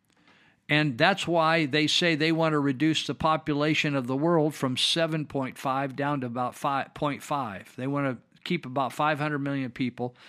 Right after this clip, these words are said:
and therefore they won't have to have as much food raised, right?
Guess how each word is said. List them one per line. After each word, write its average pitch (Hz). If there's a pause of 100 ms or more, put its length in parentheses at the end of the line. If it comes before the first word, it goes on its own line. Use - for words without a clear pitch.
(160)
and 143
therefore 165
they 143
won't 147
have 180
to 147
have 131
as 107
much 120
food 117
raised, 104 (160)
right? 131